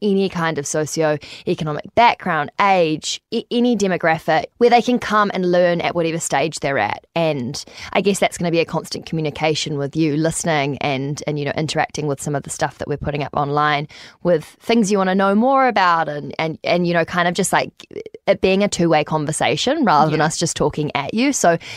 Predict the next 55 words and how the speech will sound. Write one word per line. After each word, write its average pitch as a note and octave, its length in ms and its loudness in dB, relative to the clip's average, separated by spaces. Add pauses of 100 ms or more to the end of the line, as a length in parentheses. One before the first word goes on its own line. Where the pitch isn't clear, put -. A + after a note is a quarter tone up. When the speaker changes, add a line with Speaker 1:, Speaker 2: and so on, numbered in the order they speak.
(120)
Speaker 1:
especially F#3 460 0
with D#3 160 0
this - 180 -4
podcast, D3 640 0
we D#3+ 80 0
would E3 160 0
love D3+ 360 4
to D#3+ 80 -4
hear C#3+ 180 -2
from D3 200 -6
you, D3 180 -2
you C#3 200 -4
know, D3 80 -2
if D3 100 -6
there's D3 140 -12
anything D3 300 -6
you D3+ 80 -4
wanna D#3 160 0
learn F#3 280 4
about D3+ 380 4
or C#3 200 0 (400)
share G3+ 240 2
it F#3 40 2
with F#3 120 0
your G3+ 100 2
friends, F#3+ 460 -2
people F3 260 0
that E3+ 120 0
you F#3+ 100 0
think D#3 300 -4
are F#3 40 -4
gonna D3 360 -2
benefit D#3 440 -4
from D#3+ 220 0
it, - 160 -4
so D#3+ 100 -4
that D#3 120 -2
we D3+ 120 2
can E3+ 160 -8
create D3+ 340 -2
the D3+ 100 -8
community D3+ 460 -4
of C#3 120 -4
The C#3 80 -8
Curve C#3+ 300 -4
to - 80 -16
be D3+ 140 -2
really D3+ 420 0
broad B2+ 580 0
and D#3 180 -2
not - 180 -4
just - 340 -2
our C#3+ 160 2
friends C#3+ 460 -4
or - 220 -4